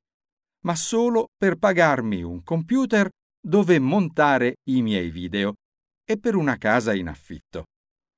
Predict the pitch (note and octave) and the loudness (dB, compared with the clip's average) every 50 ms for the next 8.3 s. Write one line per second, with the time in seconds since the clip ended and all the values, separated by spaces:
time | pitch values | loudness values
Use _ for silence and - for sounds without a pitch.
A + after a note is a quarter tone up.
0 | _ _ _ _ _ - A2 A2+ - _ _ _ - - G2+ G2+ F#2+ F#2+ G2 G2+ | _ _ _ _ _ -6 -6 -6 -6 _ _ _ -6 -4 -4 -2 0 0 2 2
1 | C3+ C3+ B2+ C3 B2+ B2 - _ - D3+ D#3+ E3 D3+ C#3 C#3 C#3 B2 A#2 A#2 - | 2 2 4 4 2 2 2 _ -6 -2 0 0 2 4 4 4 4 2 0 -2
2 | F#2 F2 - D#2+ D#2+ D#2 D2 _ _ _ _ _ _ _ _ _ _ _ _ _ | -6 -10 -10 -10 -12 -12 -12 _ _ _ _ _ _ _ _ _ _ _ _ _
3 | _ _ _ _ _ - D3 D3 C#3 - D3 D3 F#3 F#3 - - - E3+ E3 - | _ _ _ _ _ 2 2 2 2 2 0 0 0 -2 -2 -4 -4 -4 -4 -4
4 | _ _ - - E3+ F3 F3 D#3+ D3+ C#3+ B2+ C3 - C3+ C3 C3 C3 - - F3+ | _ _ -2 0 2 2 4 2 2 0 -2 -2 -2 0 0 0 -2 -2 2 2
5 | F3+ F3 D3+ C#3+ D3+ C#3 C3 C3 C#3+ C#3+ D#3 E3+ D#3 B2+ G2 E2+ D#2 D#2 - _ | 2 2 2 0 -2 -2 -2 -2 -2 -2 0 0 0 0 0 -2 -6 -10 -12 _
6 | _ _ _ - C3+ C#3+ D3+ D#3+ D3 - - D3+ C#3+ D3 E3 F#3+ G3 G3 G3 F3+ | _ _ _ -2 0 2 2 0 -2 -2 -2 0 0 2 0 0 0 -2 -4 -6
7 | C#3+ B2 B2 A#2 A2+ G#2+ G#2 G#2 A2+ C3 D3+ E3 F3 F3 E3+ D#3+ D#3+ C#3 G#2 F#2 | -2 0 0 2 2 0 -2 0 0 0 0 0 -2 -2 -2 -4 -6 -6 -6 -10
8 | E2+ E2+ E2+ - - | -10 -10 -10 -14 -16